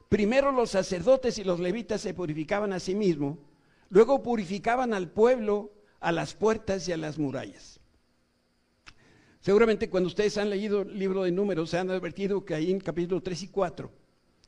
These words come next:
se habla de los levitas, y estos eran ayudantes de los sacerdotes que servían a Dios y que también servían al pueblo.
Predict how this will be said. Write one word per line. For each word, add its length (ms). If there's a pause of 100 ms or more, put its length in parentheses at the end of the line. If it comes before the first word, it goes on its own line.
(260)
se 180
habla 240
de 120
los 200
levitas, 680
y 80
estos 320
eran 320 (240)
ayudantes 800
de 100
los 220
sacerdotes 760
que 140
servían 420
a 100
Dios 500
y 120
que 140
también 320
servían 360
al 120
pueblo. 380